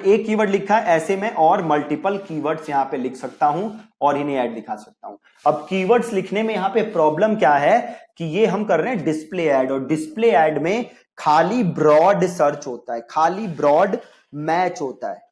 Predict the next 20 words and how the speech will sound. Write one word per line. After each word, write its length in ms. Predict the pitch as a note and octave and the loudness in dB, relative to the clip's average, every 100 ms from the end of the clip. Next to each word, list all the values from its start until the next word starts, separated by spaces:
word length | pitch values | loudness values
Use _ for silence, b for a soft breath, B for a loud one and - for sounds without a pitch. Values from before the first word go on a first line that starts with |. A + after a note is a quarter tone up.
| _ | _
और 220 | C#3+ F#3+ | 2 2
कोई 200 | F#3 G3 | 2 -2
मैच 300 | F#3 F3+ F3 | -2 -2 -4
नहीं 100 | F#3 | -8
होता। 280 | D#3+ B2+ A#2+ | -8 -8 -8
जैसे 440 | A#2+ B2 F#3+ G#3+ B B _ | -6 -6 -6 -8 B B _
इसमें 260 | D3+ G3 A3+ | -10 -8 -2
एग्जैक्ट 560 | F3+ D3+ C3 G3+ G3+ | -2 -2 -2 -2 -2
मैच 280 | F#3 F#3 F#3 | 0 0 0
नहीं 100 | G3+ | -4
होता, 340 | E3+ - - A#2+ | -4 -4 -6 0
just 300 | F3 A3 F3+ D3 | -2 0 -4 -2
ब्रॉड 340 | C#3 D3+ D#3+ | 2 4 2
मैच 260 | D3 B2+ - | -2 -6 -10
होता 220 | A2+ - | -18 -20
है, 60 | _ _ _ b b _ _ | _ _ _ b b _ _
ठीक 180 | D#3+ D#3+ | -2 0
है। 100 | C4+ B B - | -2 B B -8
तो 60 | |
कीवर्ड्स 720 | D#3 E3 F3 G3+ G#3+ G3+ - | -8 -6 -4 0 -2 -4 -10